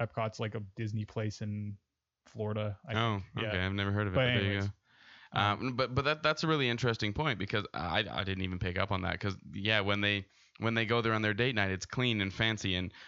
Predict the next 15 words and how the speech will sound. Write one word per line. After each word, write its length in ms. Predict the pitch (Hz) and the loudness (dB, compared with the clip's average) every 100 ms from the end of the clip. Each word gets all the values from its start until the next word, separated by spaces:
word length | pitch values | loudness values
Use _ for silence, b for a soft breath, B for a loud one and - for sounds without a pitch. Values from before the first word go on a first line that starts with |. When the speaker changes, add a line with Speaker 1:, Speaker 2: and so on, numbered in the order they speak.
| B | B
Speaker 2:
bright 240 | 113 120 - | 0 2 0
and 100 | 98 | 0
shiny 380 | - 117 110 101 | 4 4 4 4
and 80 | 101 | 4
everything 300 | 110 107 107 | 4 2 2
is, 280 | 98 101 - | 2 -2 -2
you 120 | 110 | 0
know, 100 | 101 98 | 2 4
looking 280 | 113 110 | 4 4
really 400 | 104 110 101 104 | 2 2 2 0
optimistic 680 | - 104 - 107 107 107 101 | 2 0 0 -2 0 0 0
and 120 | 98 | 0
happy 400 | 95 104 107 104 | 2 2 2 2
and, 100 | 101 | 2
Speaker 1:
Yeah. 160 | 120 110 | 2 -2